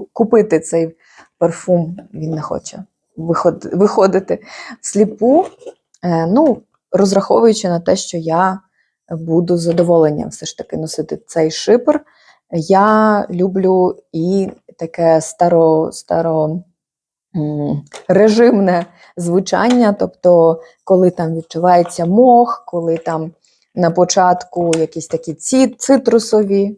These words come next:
Так це виглядає без коробки. І тут в цьому наб-, наборчику також в нас body lotion, е,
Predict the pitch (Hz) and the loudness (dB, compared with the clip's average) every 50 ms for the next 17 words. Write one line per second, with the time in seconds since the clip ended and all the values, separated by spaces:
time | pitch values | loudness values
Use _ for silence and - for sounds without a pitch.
0 | _ _ 175 175 - - - 175 170 175 170 170 170 170 170 170 - - 170 - | _ _ -12 -12 -12 -8 -6 -4 -4 -4 -4 -6 -6 -6 -4 -2 -2 0 0 0
1 | - - - - - - - 185 165 160 170 165 - - - - 175 170 175 196 | -2 -4 -8 -14 -18 -10 -6 0 0 0 0 0 -4 -10 -10 -6 -2 0 2 0
2 | - - _ - 247 262 277 277 269 - _ _ _ _ _ _ _ _ _ _ | 0 -2 _ -2 0 0 0 -2 -6 -10 _ _ _ _ _ _ _ _ _ _
3 | _ _ _ _ _ _ _ _ _ _ _ _ _ - - - - - - - | _ _ _ _ _ _ _ _ _ _ _ _ _ -12 -12 -8 -6 -6 -6 -6
4 | - - - - - _ - 226 254 277 294 294 285 277 285 - 226 233 240 233 | -10 -12 -16 -20 -20 _ 2 4 4 6 6 6 4 2 0 0 0 0 0 0
5 | 202 196 - - - 208 202 202 190 185 175 170 185 - - 180 170 170 170 180 | -4 -12 -12 -4 -2 -2 0 0 -2 -2 -4 -4 -6 -8 -8 -6 -6 -6 -2 0
6 | 208 240 247 - - 220 214 - 190 190 - 185 180 - - 190 190 185 180 - | 0 0 0 -2 -6 -10 -6 -6 -6 -6 -6 -8 -8 -2 0 2 2 2 2 -2
7 | - - _ - _ _ _ _ _ - 170 180 180 175 170 165 160 160 160 165 | -10 -18 _ -20 _ _ _ _ _ -12 -8 -6 -4 -2 -2 -2 -4 -4 -6 -8
8 | 165 - - - - _ _ _ _ 170 180 185 185 170 165 170 165 170 190 233 | -10 -12 -14 -16 -18 _ _ _ _ 0 2 2 2 2 2 0 0 2 2 2
9 | 269 294 285 - - 277 269 277 277 285 285 - _ _ _ _ _ _ _ _ | 2 2 0 -4 -6 -6 -4 -4 -2 -4 -6 -8 _ _ _ _ _ _ _ _
10 | _ 175 175 170 165 165 165 | _ -8 -6 -6 -4 -4 -4